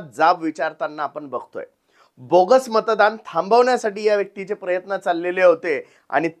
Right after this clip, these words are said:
तो व्यक्ती होता बबनराव गीते. खरं तर बीडमध्ये खूप बोगस मतदान झालं असे वेगवेगळे आरोप झाले.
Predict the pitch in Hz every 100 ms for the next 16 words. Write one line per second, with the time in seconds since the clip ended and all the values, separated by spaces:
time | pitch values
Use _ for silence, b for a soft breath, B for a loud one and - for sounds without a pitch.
0 | - 220 220 196 - 196 147 135 143 151
1 | _ _ 117 143 147 170 165 151 160 160
2 | 110 117 - 98 - _ _ _ _ _
3 | _ - 196 240 285 254 147 202 247 269
4 | 240 165 143 _ _ _ _ _ _ _
5 | - 302 311 190 196 202 254 240 226 220
6 | 226 226 220 180 170 180 165 214 165 190
7 | 196 185 202 196 165 165 175 143 131 104